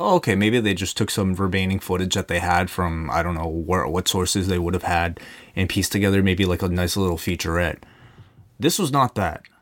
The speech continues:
This felt like a full-fledged, uh, you know,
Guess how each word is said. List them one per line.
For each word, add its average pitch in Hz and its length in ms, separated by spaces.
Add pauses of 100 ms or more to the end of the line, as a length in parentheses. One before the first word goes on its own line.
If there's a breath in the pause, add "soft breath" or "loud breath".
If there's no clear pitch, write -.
(140)
This 127 500
felt 143 300
like 117 200
a 95 60
full-fledged, 104 1160 (680 soft breath)
uh, 95 380 (220)
you 98 120
know, 90 220